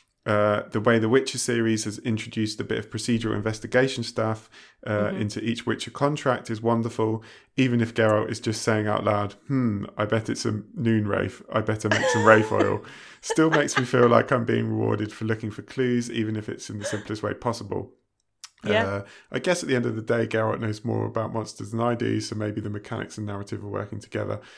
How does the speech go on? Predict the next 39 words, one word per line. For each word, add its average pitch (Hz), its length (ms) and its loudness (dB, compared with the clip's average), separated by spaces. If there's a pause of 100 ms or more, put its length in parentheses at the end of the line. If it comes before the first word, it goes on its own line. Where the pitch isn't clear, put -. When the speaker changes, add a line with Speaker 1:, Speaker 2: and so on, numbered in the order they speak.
(260)
Speaker 1:
On 110 120 -4
the - 60 -2
other 120 200 0
hand, 117 220 -2
I 110 40 -6
kind 117 300 -2
of 110 100 -6
wish 113 160 -4
there 113 80 -4
was 107 120 -8
a 113 40 -14
bit 113 200 -4
more 104 280 -6
involvement 107 500 -4
from 110 260 -6
me, 117 220 0
the 113 80 -6
player, 107 440 -4 (260)
like - 160 -12
if 113 140 -8
I 117 40 -2
could 110 200 -12
be 110 120 -4
manually 110 580 -2
eliminating 107 640 -6
possible 110 400 -10
monsters 104 380 -10
from - 180 -10
a - 40 -12
checklist. - 540 -12 (640)
Um, 104 520 -2
Speaker 2:
Oh 208 160 2
my 208 140 0
God, 196 200 -6
that 170 80 -6
would 151 100 -4
be 190 100 -6
brilliant. 190 640 -4
Yeah. 165 400 -2